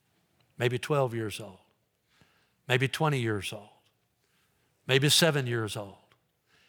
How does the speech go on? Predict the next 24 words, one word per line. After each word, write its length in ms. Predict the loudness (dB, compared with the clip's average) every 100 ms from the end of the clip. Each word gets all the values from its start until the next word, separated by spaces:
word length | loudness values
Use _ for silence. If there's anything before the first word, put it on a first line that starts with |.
| _ -14
And 120 | 2
God 360 | 4 6 6
is 100 | 4
saying 360 | 2 2 0 -2
to 60 | -4
you 120 | -4
today, 320 | -4 -6 -6
"Look 480 | 2 4 2 -2 -20 _ _ _ _ _ _ -10
to 100 | -4
the 100 | -2
Lord. 440 | -2 -2 -6 -10 -20 _ _ _ _ _ _ 2
Look 400 | 4 4 0 -6
to 140 | -4
the 100 | -2
Lord. 380 | -4 -4 -6 -12 0
Don't 260 | 0 2
look 240 | 0 -2 -2
to 80 | -2
yourself. 580 | -2 0 2 0 0
Don't 220 | 0 0 0
look 200 | -2 -4
to 100 | -6
the 100 | -6
church. 640 | -4 -2 -4 -6 -10